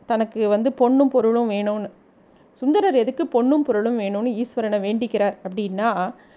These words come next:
அவர் வந்து நிறைய அடியார்கள் இவர் கூடவே இருந்து எல்லா இடத்துலையும் போய் பதிகங்கள் பாடும்போது, எல்லாருக்கும் நிறைய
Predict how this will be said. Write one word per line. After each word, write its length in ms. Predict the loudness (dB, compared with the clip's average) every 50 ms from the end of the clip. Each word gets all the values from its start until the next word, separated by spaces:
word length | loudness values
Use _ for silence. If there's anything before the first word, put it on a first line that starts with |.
| -16 _
அவர் 160 | -4 -4 -2 0
வந்து 240 | 0 0 2 2
நிறைய 460 | 2 2 2 2 2 2 2 2 4 4
அடியார்கள் 560 | 4 2 2 2 2 2 2 2 2 0 0
இவர் 220 | 0 0 -4 -6
கூடவே 640 | -4 -4 0 2 2 2 4 4 4 4 4 4 2
இருந்து 340 | 0 0 -2 -2 -2 0 0
எல்லா 340 | 0 0 0 0 2 2 2
இடத்துலையும் 540 | 2 2 0 -2 -2 0 0 2 2 2
போய் 220 | 2 2 2 2 2
பதிகங்கள் 560 | 0 0 0 0 2 2 2 2 0 -2 -2
பாடும்போது, 840 | -2 0 0 2 2 2 0 0 0 -2 -2 0 0 0 0 -2 -4 -8 -16 -20 -20 _ -2
எல்லாருக்கும் 680 | 0 0 2 4 4 4 4 4 2 0 -2 0 2
நிறைய 440 | 4 4 4 2 2 2 4 4 4